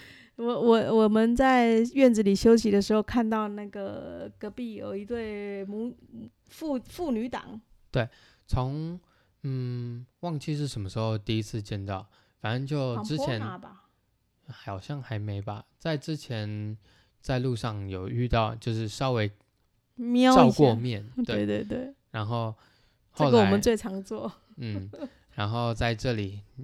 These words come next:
Speaker 2: 突然又遇到了，就因为看到会眼熟，所以就会注意一下，然后，哎，发现其实他们这对父女的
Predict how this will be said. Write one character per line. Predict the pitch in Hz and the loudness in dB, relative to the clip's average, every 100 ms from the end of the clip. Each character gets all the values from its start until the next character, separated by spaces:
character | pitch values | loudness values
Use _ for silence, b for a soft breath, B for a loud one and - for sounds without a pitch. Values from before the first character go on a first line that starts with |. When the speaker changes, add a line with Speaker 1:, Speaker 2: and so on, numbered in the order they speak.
| 131 | -12
Speaker 2:
突 | 131 | -4
然 | 117 107 | -2 -2
又 | 117 | -4
遇 | 127 117 | -4 -4
到 | 110 98 | -2 -2
了， | 101 151 _ _ _ _ | -4 -16 _ _ _ _
就 | 143 135 120 127 220 _ _ | -2 0 0 -4 -10 _ _
因 | 196 196 | -2 0
为 | 190 156 160 | 2 0 -2
看 | - 151 | -4 0
到 | 139 | 2
会 | 123 117 | 4 2
眼 | 98 127 | 0 -4
熟， | - 139 156 - _ _ _ _ _ _ | -8 -8 -10 -16 _ _ _ _ _ _
所 | 117 | -2
以 | 104 | 0
就 | 107 | 2
会 | 107 | 2
注 | 104 123 113 | 0 -2 0
意 | 104 | -2
一 | |
下， | 95 107 120 147 _ _ - | -2 -6 -8 -14 _ _ -10
然 | 117 | -6
后， | |
哎， | 127 | -6
发 | 127 131 127 | -4 -4 -4
现 | 135 107 - _ _ | -4 -6 -12 _ _
其 | 131 | -4
实 | 139 | -2
他 | 151 | -2
们 | 165 139 117 - _ _ _ _ _ _ _ | -2 -4 -8 -12 _ _ _ _ _ _ _
这 | 156 | 0
对 | 160 160 | 2 0
父 | - 160 | 0 -2
女 | 123 104 | -2 -2
的 | 98 98 95 95 | -2 -4 -4 -8